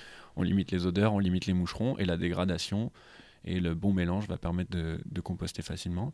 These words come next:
Et voilà, et après, c'est de pas hésiter, bah, à mettre un peu la, la tête dedans et de regarder ce qui se passe, si c'est trop sec, si on voit que c'est trop humide.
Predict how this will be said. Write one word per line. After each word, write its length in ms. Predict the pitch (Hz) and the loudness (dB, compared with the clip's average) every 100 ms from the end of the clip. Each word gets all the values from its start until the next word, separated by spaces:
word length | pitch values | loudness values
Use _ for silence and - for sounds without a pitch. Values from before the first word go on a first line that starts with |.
| - - - - - | -10 -20 -18 -18 -4
Et 80 | 98 | 2
voilà, 320 | 98 117 147 | 6 6 6
et 40 | 110 | 6
après, 280 | 90 - 135 | 4 2 2
c'est 200 | - 92 | 2 2
de 140 | 90 | 2
pas 240 | - 98 | 2 2
hésiter, 340 | 107 - - 107 | 2 -2 -2 0
bah, 160 | 107 | 2
à 60 | 82 | 2
mettre 240 | 82 82 | 0 -2
un 60 | 85 | -6
peu 120 | - | -2
la, 320 | 87 80 76 - | 0 0 -2 -4
la 120 | - | -4
tête 220 | - 87 | -4 -2
dedans 340 | 90 80 90 | -2 0 0
et 60 | 101 | 2
de 40 | |
regarder 300 | 85 82 82 | 2 0 0
ce 80 | 87 | -2
qui 80 | - | -4
se 80 | - | -2
passe, 300 | 80 82 - | 2 2 2
si 100 | - | -2
c'est 160 | - | -4
trop 200 | - 90 | -4 -2
sec, 340 | 87 80 78 - | -2 -2 -2 -2
si 120 | - | -6
on 60 | 82 | -6
voit 140 | 87 | -6
que 40 | |
c'est 120 | - 90 | -6 -4
trop 180 | - | 2
humide. 560 | 87 82 85 92 98 | 4 4 2 2 2